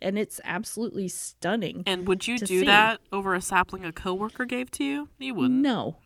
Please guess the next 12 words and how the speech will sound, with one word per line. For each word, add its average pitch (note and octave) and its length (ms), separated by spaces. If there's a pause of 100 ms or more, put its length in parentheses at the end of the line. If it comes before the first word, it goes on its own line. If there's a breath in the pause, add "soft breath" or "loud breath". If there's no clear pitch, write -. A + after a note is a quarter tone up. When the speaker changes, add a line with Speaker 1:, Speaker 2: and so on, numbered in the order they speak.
(260)
Speaker 2:
You D4 80
Speaker 1:
No. D4+ 180
Speaker 2:
wouldn't. D#3 260
Speaker 1:
If D4+ 120
it F#4 60
was F#4+ 140
just A4+ 180
some G#4 340
dude, C#4 540 (220)
no. A#3 500
<laughs> - 40 (380 loud breath)
Speaker 2:
Yeah. E4 80